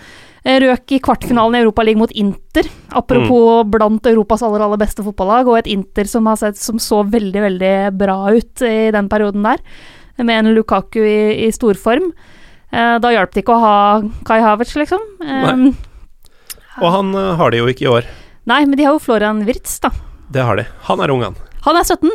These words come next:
Speaker 2: Han kunne spilt for
Speaker 1: Eh,
Speaker 2: Young Boys.
Speaker 1: ja. <laughs> Han, han, eh, startet jo blant annet mot Rangers, eh, forrige sesong. Riktignok da de allerede, det var jo den åttedels,
Speaker 2: Mm.
Speaker 1: og de allerede var i praksis videre, men, eh, han fikk jo sjansen da.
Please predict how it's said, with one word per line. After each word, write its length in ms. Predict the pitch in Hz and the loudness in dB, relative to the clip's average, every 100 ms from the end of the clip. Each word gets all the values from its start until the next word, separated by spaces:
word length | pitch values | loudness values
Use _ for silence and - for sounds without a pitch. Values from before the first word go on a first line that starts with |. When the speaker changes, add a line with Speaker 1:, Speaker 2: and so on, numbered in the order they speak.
| - - - | -4 -12 -8
Speaker 2:
Han 200 | 262 262 | -2 0
kunne 160 | 269 269 | 2 2
spilt 160 | 269 269 | 2 2
for 60 | |
Speaker 1:
Eh, 60 | 262 | 2
Speaker 2:
Young 120 | 131 | 0
Boys. 240 | 185 254 - | -2 -4 -2
Speaker 1:
ja. 160 | 285 392 - 139 | -2 -2 -12 -6
<laughs> 920 | 185 - 143 - 269 - - 120 - | -2 -2 -2 -2 -4 -6 -14 -12 -2
Han, 180 | 302 302 302 | 2 4 4
han, 140 | 320 320 311 | 6 6 6
eh, 260 | 302 302 294 | 4 2 2
startet 320 | 302 226 190 | 2 2 0
jo 40 | |
blant 200 | 240 294 | 0 0
annet 580 | 269 214 208 214 214 214 | -2 -2 -2 0 0 -2
mot 220 | 214 220 - | -2 -4 -2
Rangers, 640 | 180 180 214 262 - - | -2 -2 -4 -4 -6 -8
eh, 480 | 247 226 220 220 220 | -6 -4 -4 -4 -6
forrige 240 | 233 190 170 | -6 -6 -6
sesong. 180 | 190 202 | -4 -2
Riktignok 360 | 226 - 208 - | -2 -2 -4 -2
da 100 | 208 | -2
de 100 | 196 196 | 0 -2
allerede, 680 | 175 180 180 175 175 180 185 | -2 -2 -2 -2 -2 -2 -2
det 80 | |
var 140 | 180 180 | -2 -2
jo 0 | 175 | -4
den 60 | - | -8
åttedels, 560 | - 175 175 - - - - - - | -8 -8 -8 -14 -20 -20 -20 -20 -8
Speaker 2:
Mm. 220 | 147 123 104 | -4 -2 0
Speaker 1:
og 60 | |
de 60 | 220 | 2
allerede 380 | 214 220 202 190 | 2 2 2 2
var 140 | 175 | 2
i 40 | 190 | 0
praksis 320 | 202 - 196 | -4 -6 -6
videre, 320 | 214 185 202 233 | -4 -2 -2 -2
men, 360 | 233 220 220 | -6 -6 -6
eh, 80 | 214 | -4
han 120 | 226 | -4
fikk 200 | 226 - | -4 -6
jo 80 | 254 | -6
sjansen 380 | 262 196 - | -4 -6 -6
da. 100 | 202 | -2